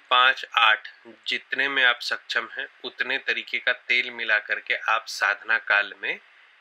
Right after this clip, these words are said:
जलाएंगे। ठीक है, उसके साथ Google का धूप देंगे। ठीक, और भोग में क्या देंगे?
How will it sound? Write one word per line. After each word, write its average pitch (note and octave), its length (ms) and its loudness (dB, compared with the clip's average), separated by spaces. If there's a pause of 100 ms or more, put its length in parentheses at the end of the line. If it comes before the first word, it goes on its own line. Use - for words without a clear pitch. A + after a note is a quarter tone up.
(240)
जलाएंगे। G#2+ 640 0 (640)
ठीक - 200 -6
है, C3 220 2 (840)
उसके C3 260 -4
साथ C#3 220 2 (100)
Google A#2+ 640 -4
का D#3 360 0 (280)
धूप C#3 300 -12
देंगे। - 380 -10 (540)
ठीक, C3 240 -6 (520)
और C#3+ 220 2
भोग C#3+ 440 -6
में B2+ 180 -4
क्या F2+ 200 -4
देंगे? - 320 -12